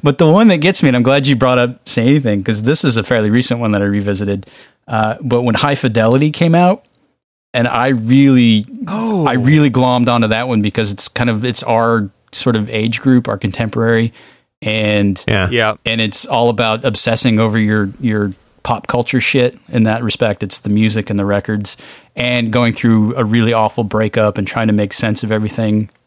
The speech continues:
Speaker 1: Uh, 'cause that was right around,
Speaker 2: Mm-hmm.
Speaker 1: uh, what, we were about thirty, and you kind of had left your twenties, and I really just had nothing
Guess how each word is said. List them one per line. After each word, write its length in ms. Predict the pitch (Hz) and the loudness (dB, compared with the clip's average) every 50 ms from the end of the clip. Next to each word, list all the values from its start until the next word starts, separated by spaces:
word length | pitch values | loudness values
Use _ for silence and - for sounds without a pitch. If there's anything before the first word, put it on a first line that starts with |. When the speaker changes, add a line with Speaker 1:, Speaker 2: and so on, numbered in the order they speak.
| _ - | _ -8
Speaker 1:
Uh, 440 | 107 104 104 104 104 101 101 101 101 - _ _ | -6 -4 -2 0 0 0 -2 -4 -6 -10 _ _
'cause 260 | - - 120 113 120 131 | -4 -4 -2 -2 -2 -2
that 140 | 147 147 | -2 0
was 140 | 160 139 127 | 2 2 2
right 160 | 156 160 156 | 4 4 4
around, 380 | 151 147 147 135 131 127 123 117 | 4 4 4 4 4 4 4 4
Speaker 2:
Mm-hmm. 200 | 117 120 117 107 | 2 2 0 -2
Speaker 1:
uh, 1000 | - 123 123 117 117 117 113 113 - - - 196 233 - - - 175 - - - 170 139 | 0 0 0 0 0 0 0 -2 -4 -8 -16 -16 -16 -14 -14 -14 -14 -14 -14 -14 -12 -6
what, 320 | 135 120 113 113 - 120 | -2 -2 -2 -2 -2 -4
we 120 | 123 113 113 | -4 -4 -2
were 80 | 110 | -2
about 220 | 107 101 104 107 - | -2 -2 -2 -4 -6
thirty, 540 | - - - 120 113 113 104 101 101 92 - _ _ _ - - - - _ _ - | -8 -4 -2 0 0 0 0 -2 -4 -4 -6 _ _ _ -20 -20 -20 -20 _ _ -12
and 420 | - 110 110 113 110 104 101 104 104 | -8 -4 -4 -2 -2 -2 -2 -2 -4
you 80 | 107 | -4
kind 180 | 101 - 120 117 | -4 -2 -2 -2
of 200 | 113 110 113 - - - - _ _ | -2 -4 -6 -10 -12 -20 -20 _ _
had 220 | - - 127 117 120 | -8 -6 -4 0 2
left 260 | 120 135 131 - - | 2 2 2 0 0
your 80 | 127 | -2
twenties, 460 | 110 - - 135 139 135 131 131 117 127 | -2 -2 0 0 2 4 2 2 2 0
and 100 | 113 113 | 0 0
I 120 | 117 120 | -2 -4
really 500 | 120 127 123 113 117 135 139 139 135 123 | -4 -4 -4 0 2 2 4 4 4 2
just 260 | 117 107 117 107 - | 2 0 -2 -2 -2
had 480 | 113 110 110 110 107 107 131 131 123 120 | -2 -2 -2 -4 -6 -8 -10 -12 -8 -6
nothing 760 | 127 120 110 120 117 101 - - 117 110 110 107 101 98 | -4 0 0 0 0 0 -2 0 0 2 2 2 0 -2